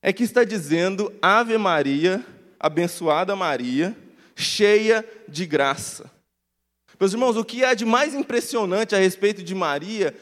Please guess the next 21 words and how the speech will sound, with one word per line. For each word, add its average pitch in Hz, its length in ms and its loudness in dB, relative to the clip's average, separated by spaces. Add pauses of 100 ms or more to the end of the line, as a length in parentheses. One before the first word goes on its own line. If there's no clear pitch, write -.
(120)
é 208 100 2
que 226 220 -2
ela 233 280 4
era 233 220 2
uma 247 160 2
mulher 233 500 0
absolutamente 226 840 -4
comum. 147 400 -4 (720)
O 190 80 -2
mais 269 240 4
extraordinário 233 1200 2 (220)
de 160 200 -10
Maria 208 540 0
é 233 80 0
que 247 120 -10
não 254 100 2
havia 262 280 4
nada 269 380 2
de 214 80 -10
extraordinário 180 680 -2
nela. 123 380 -6